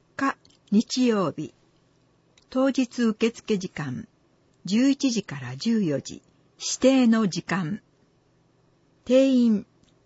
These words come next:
先着三十六人。申し込み、八月五日から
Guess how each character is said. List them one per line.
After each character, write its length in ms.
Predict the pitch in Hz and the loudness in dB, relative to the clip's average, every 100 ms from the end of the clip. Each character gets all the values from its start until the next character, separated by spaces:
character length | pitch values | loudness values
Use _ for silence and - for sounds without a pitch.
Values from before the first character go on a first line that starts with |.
| _ | _
先 320 | - 254 277 | 0 2 2
着 280 | 254 233 294 | 0 -6 -6
三 340 | - 254 226 | 0 2 4
十 280 | 190 156 147 | 2 -4 -2
六 300 | 147 - 214 | -4 -2 0
人。 300 | 180 123 - _ _ _ _ _ _ _ _ _ 208 | 2 0 -6 _ _ _ _ _ _ _ _ _ -2
申 180 | 233 | 0
し 140 | 294 - | 0 -4
込 180 | - 233 | -2 2
み、 220 | 214 - _ _ _ _ _ _ | 2 -2 _ _ _ _ _ _
八 300 | - 220 277 | -10 -4 0
月 300 | 262 269 233 | 0 -2 -4
五 240 | 214 - | -4 -6
日 160 | - 214 | -8 -8
か 200 | - 185 | -4 -4
ら 180 | 180 | -4